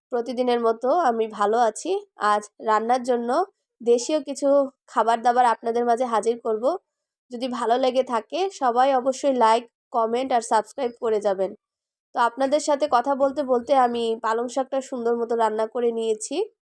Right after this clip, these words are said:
আজ চিংড়ি মাছ দিয়ে আমি পালং শাকটা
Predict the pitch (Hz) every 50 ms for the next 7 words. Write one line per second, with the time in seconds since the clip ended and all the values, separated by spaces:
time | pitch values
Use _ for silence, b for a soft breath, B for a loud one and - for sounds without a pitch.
0 | _ _ _ _ _ _ _ _ _ _ _ _ _ _ - 233 220 214 214 214
1 | - - - - 262 262 269 294 285 277 277 269 247 233 269 269 262 254 254 247
2 | 240 220 220 233 247 240 254 240 233 - 269